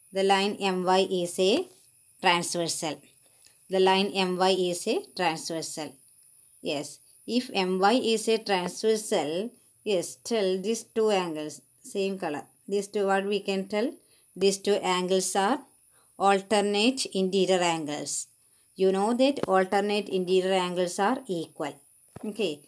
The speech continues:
if this one is forty, this angle also forty degree. Actually, what we have to find out?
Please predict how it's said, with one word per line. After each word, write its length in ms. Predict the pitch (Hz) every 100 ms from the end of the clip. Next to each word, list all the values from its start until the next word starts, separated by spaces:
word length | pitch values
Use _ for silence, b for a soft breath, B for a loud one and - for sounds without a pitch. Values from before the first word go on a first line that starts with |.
| B B
if 200 | 202 202
this 200 | 196 190
one 200 | 208 208
is 180 | 208 208
forty, 540 | 190 180 185 214 294 190
this 220 | 180 180
angle 320 | 185 180 180
also 500 | 180 175 - 226 370 -
forty 380 | 185 165 - 165
degree. 400 | 151 147 147 - _ _ _ _ b b b b -
Actually, 380 | 180 175 208 226
what 320 | 175 165 202
we 120 | 226
have 220 | 220 214 220
to 100 | 220
find 340 | 208 208 202
out? 220 | 202 202